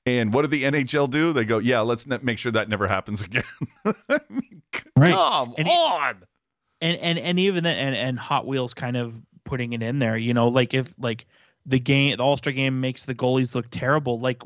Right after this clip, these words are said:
Speaker 2: what if there's a way to, again, if you have to expand the weekend, at least add more cool stuff. What if there's a way where you can say, "Hey, we're still gonna do an All-Star game, but the goalies are gonna be, like, local products," right?
Speaker 1: Mm.
Speaker 2: Like,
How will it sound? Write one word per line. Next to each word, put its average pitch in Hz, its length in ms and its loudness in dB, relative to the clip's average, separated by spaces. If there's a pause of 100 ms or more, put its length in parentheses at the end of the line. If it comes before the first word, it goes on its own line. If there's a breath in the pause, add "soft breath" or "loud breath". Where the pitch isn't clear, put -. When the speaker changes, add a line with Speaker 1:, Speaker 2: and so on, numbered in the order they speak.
Speaker 2:
what 139 160 2
if 185 140 0
there's 180 260 2
a 156 60 0
way 131 560 -4
to, 123 400 2 (300 loud breath)
again, 143 360 0 (540)
if 156 200 0
you 147 100 2
have 135 220 -4
to - 80 -4
expand 131 440 -2
the 127 60 2
weekend, 120 400 -2
at 117 100 -2
least 127 240 -2
add 131 200 0
more 127 160 2
cool 123 240 0
stuff. 127 280 0 (500 soft breath)
What 143 340 2
if 165 160 0
there's 160 260 2
a 143 60 2
way 131 300 2
where 131 160 2
you 127 140 2
can 123 180 -4
say, 123 200 -4
"Hey, 147 200 0
we're 127 220 0
still 190 240 0
gonna 180 160 0
do 151 160 0
an 131 60 -2
All-Star 131 340 -2
game, 117 280 -6 (360 soft breath)
but 127 160 0
the 143 80 2
goalies 131 560 0
are 123 80 -2
gonna 127 240 -2
be, 123 260 -2
like, 117 420 -6 (380)
local 123 380 2
products," - 680 -2
right? 117 380 -4 (560)
Speaker 1:
Mm. 156 380 -4 (160)
Speaker 2:
Like, 123 260 2